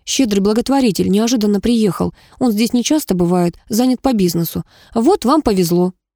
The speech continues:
Я удивилась: "В чем?" Нора меня по коридору повела. "Без хозяина мы ничего не решаем.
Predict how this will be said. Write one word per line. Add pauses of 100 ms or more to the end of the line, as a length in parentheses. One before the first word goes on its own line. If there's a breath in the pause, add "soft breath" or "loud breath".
(600)
Я
удивилась:
"В
чем?" (460)
Нора
меня
по
коридору
повела. (400 soft breath)
"Без
хозяина
мы
ничего
не
решаем.